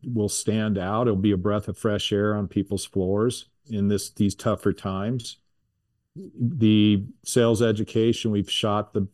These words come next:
training videos already. We're ready to go. We'll add more as needed. Um, we have the selling method we think is very easy when I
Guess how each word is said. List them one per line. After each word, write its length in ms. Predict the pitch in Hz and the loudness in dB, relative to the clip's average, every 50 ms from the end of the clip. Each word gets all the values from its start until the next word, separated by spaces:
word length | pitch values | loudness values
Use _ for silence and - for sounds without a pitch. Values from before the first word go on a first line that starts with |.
| _ | _
training 460 | - - 123 110 110 110 110 110 104 95 | -6 -2 0 0 2 2 2 2 2 2
videos 680 | 113 110 110 113 110 110 107 110 110 110 113 107 - | 2 4 4 4 4 4 4 2 2 2 0 0 -2
already. 800 | 107 95 101 98 101 98 101 101 101 104 110 110 117 117 104 _ - | -4 -4 -4 -2 -2 -2 -2 0 0 0 2 2 2 0 -2 _ -4
We're 100 | 107 101 | -2 0
ready 320 | 95 101 104 104 104 107 | 2 2 2 2 2 2
to 100 | 98 98 | 2 0
go. 540 | 87 87 101 95 98 101 104 107 113 117 104 95 | 0 -2 -2 -2 0 0 0 0 0 0 -2 -4
We'll 280 | 101 104 101 98 95 | -4 -2 0 0 0
add 260 | 98 104 104 104 101 | 0 -2 -2 -2 -2
more 320 | 101 101 101 104 107 110 107 | -2 -2 -2 0 0 0 0
as 200 | 98 92 85 92 | 0 -2 -2 -2
needed. 460 | 101 101 104 110 110 117 123 123 120 - _ _ _ _ _ _ _ _ _ _ _ - | 0 0 2 2 2 2 2 0 -2 -6 _ _ _ _ _ _ _ _ _ _ _ -8
Um, 600 | 107 104 104 104 107 104 98 107 107 107 107 104 101 - _ _ _ _ _ _ _ - | -4 -2 0 0 0 0 -2 -2 -2 -2 -2 -2 -4 -8 _ _ _ _ _ _ _ 2
we 160 | 110 113 110 | 4 4 6
have 100 | 113 98 | 4 4
the 60 | 101 | 2
selling 460 | - - - 120 117 120 120 117 117 | 0 2 2 2 4 4 4 2 2
method 400 | 117 117 117 110 - 123 117 107 | 2 0 0 -2 0 -2 0 0
we 100 | 107 110 | 2 0
think 320 | 98 - 113 110 110 104 - | 0 0 0 -2 -2 0 -2
is 140 | 98 90 90 | -2 -2 -2
very 360 | 87 104 110 107 110 110 107 | 0 2 4 4 6 6 6
easy 460 | 104 104 104 95 - 117 117 117 120 | 6 4 4 4 4 4 4 4 2
when 220 | 104 107 104 101 | 2 0 -2 -2
I 120 | 101 101 | -2 -2